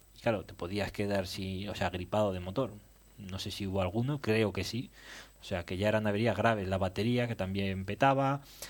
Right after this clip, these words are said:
sensor del velocímetro, cable de retorno del velocímetro, microinterruptor del seguro de arranque de embrague, eh, relé de embrague, cable de embrague,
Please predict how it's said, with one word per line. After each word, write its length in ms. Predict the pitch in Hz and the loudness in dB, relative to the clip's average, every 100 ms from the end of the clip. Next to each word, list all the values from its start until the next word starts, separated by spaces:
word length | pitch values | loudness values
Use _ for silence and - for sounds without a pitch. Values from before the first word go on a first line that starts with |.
| - | -12
sensor 720 | - - 104 98 - 117 107 | -6 -2 0 -2 2 2 4
del 160 | 110 104 | 0 0
velocímetro, 840 | 104 101 - 135 127 123 131 123 - | 0 0 0 0 0 2 2 2 4
cable 340 | 120 113 110 | 4 6 2
de 140 | 107 | 0
retorno 540 | 104 104 98 123 110 110 | 0 0 2 2 2 -2
del 120 | 104 | -2
velocímetro, 720 | 107 104 - 131 123 127 135 | -2 -2 0 0 2 2 0
microinterruptor 920 | 139 117 113 113 110 110 110 - 120 | 0 -2 0 0 0 0 0 0 0
del 160 | 113 110 | 2 0
seguro 340 | - 107 113 | 0 0 2
de 60 | 107 | 2
arranque 480 | 101 113 123 - 107 | 4 2 2 0 0
de 60 | |
embrague, 540 | 104 107 131 131 135 143 - - - - - | 0 2 4 4 0 -2 -10 -20 -20 -20 -8
eh, 380 | - 98 101 98 | -2 2 2 2
relé 360 | 95 101 110 117 | 2 2 4 4
de 80 | 107 | 2
embrague, 440 | 107 123 131 131 | 4 4 4 2
cable 340 | 123 113 110 104 | 2 2 2 0
de 80 | 104 | 0
embrague, 520 | 110 135 131 127 | 2 4 4 2